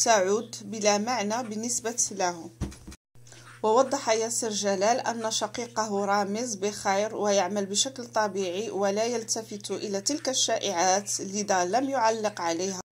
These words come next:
داعيًا الله أن يحفظ شقيقه من كل شر. وكانت مواقع التواصل الاجتماعي قد ضجت منذ أيام بأنباء عن فقدان رامز جلال بصره في العين اليسرى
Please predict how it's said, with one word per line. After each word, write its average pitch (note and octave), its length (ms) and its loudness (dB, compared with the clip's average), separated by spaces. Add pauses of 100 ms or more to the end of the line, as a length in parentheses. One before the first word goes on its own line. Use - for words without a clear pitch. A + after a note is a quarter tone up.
داعيًا A3+ 280 4
الله G3+ 440 0
أن G#3+ 200 -2
يحفظ G#3+ 360 -4
شقيقه G3+ 640 -2
من G3+ 220 -2
كل G#3 380 -2
شر. E3+ 440 -2 (160)
وكانت B3 520 0
مواقع A3+ 400 2
التواصل G#3+ 520 -4
الاجتماعي G3+ 720 -4
قد A3 300 -4
ضجت G3 420 -4
منذ A3 420 0
أيام F#3+ 440 0
بأنباء F#3+ 680 0 (460)
عن B3 140 2
فقدان G#3+ 520 2
رامز A3+ 600 2
جلال G3+ 300 2
بصره A#3 540 2
في G#3+ 160 -8
العين G#3 300 -2
اليسرى G#3 580 0